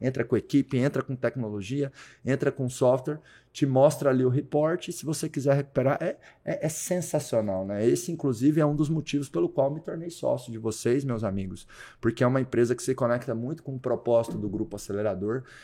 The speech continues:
que é facilitar a vida do, do empresário e, e as empresas, é, que eu, que eu, que a gente tá entrando como sócio,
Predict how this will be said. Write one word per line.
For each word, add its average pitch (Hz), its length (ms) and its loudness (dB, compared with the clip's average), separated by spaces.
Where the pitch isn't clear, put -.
que - 80 -2
é 120 40 -2
facilitar 127 720 2
a 139 60 6
vida 120 240 0
do, 113 260 -2
do 110 200 -4
empresário 104 680 0
e, 117 300 2
e 120 60 8
as 120 160 6
empresas, 127 760 2
é, 113 200 8
que - 160 -2
eu, 117 140 6
que - 140 0
eu, 113 120 4
que 117 120 0
a 104 40 4
gente 110 240 -4
tá 117 140 0
entrando 113 340 -2
como 104 220 -6
sócio, 123 500 0